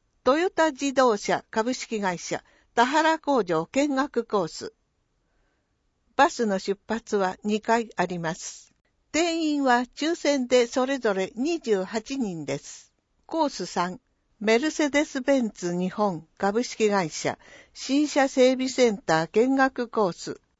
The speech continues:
バスの出発は二回あります。定員は抽選でそれぞれ二十人です。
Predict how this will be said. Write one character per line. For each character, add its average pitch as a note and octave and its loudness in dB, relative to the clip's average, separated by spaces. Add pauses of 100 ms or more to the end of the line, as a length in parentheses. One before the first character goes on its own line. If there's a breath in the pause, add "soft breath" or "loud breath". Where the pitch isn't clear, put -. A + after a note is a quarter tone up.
(160)
バ A#3 0
ス - -6
の F#3 -2
出 G3+ -4 (120)
発 A#3 -2
は G3 0
二 A3 -2
回 A#3+ -4
あ G3 0
り F#3+ -6
ま E3+ -6
す。 - -16 (400)
定 D#4+ 0
員 C#4+ -2
は C4 4
抽 D#4+ -2
選 D4+ -2
で C4+ 2
そ C#4 0
れ D4+ -2
ぞ B3 0
れ G3+ -2
二 A#3+ 0
十 D#4+ -2
人 F#3 -4
で D#3 -4
す。 - -20